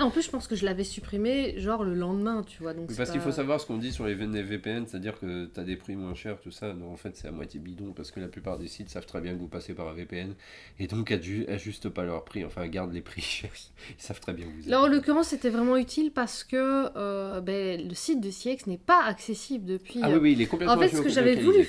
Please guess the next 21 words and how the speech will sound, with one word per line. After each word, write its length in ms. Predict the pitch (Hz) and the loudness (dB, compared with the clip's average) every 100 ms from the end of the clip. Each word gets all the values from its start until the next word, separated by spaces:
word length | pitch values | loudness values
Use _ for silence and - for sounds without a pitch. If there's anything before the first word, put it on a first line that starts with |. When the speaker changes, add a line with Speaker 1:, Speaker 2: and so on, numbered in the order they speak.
| - | 4
Speaker 1:
faire, 360 | 180 170 214 320 - | -2 0 -2 -6 -10
ce 120 | - | -14
que 100 | - | -4
j'ai 160 | 196 202 | 0 0
voulu 300 | 208 269 240 | 2 2 0
faire, 380 | - 226 320 - | -2 -2 -2 -4
C'était 300 | - 190 254 | -12 -4 -2
faire 380 | 269 - 254 302 - - - _ | -2 -2 0 0 -4 -20 -20 _
comme 220 | - 339 | 6 8
on 100 | 311 | 8
a 80 | 285 | 6
déjà 200 | 226 247 | 4 0
fait 160 | - 269 | 0 0
avec 380 | 247 233 240 | 2 2 0
les 160 | 220 214 202 | 2 4 4
vêtements 340 | 190 220 233 240 | 0 0 2 2
de 40 | |
bébé 300 | 214 208 214 | 2 2 2
de 40 | 214 | -2
chez 120 | 180 | -8
Sainsbury. 580 | - 175 165 208 226 | -8 -8 0 0 4